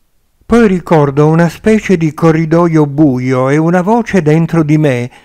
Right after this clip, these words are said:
che mi ingiungeva di non percorrerlo, perché non era ancora arrivato il mio momento. Allora tornai verso l'auto e il mio corpo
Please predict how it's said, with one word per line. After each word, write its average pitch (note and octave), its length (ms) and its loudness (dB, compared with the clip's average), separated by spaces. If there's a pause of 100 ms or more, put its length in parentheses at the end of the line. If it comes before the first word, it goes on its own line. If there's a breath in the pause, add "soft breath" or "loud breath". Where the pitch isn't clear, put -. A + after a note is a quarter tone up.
(120)
che F3 140 0
mi F3 160 4
ingiungeva D#3 880 2
di D3+ 160 0
non A3 200 2
percorrerlo, B2+ 1080 -2 (400 soft breath)
perché F3+ 340 0
non E3+ 240 2
era F3+ 200 2
ancora E3+ 400 0
arrivato F#3 720 -2 (140)
il F3 180 2
mio F3 180 2
momento. A2+ 800 -4 (1000)
Allora G3+ 480 2
tornai F3 480 0
verso F3 360 0
l'auto C3+ 840 -2
e F3+ 180 0
il D#3 120 0
mio F3+ 260 4
corpo G#3+ 760 0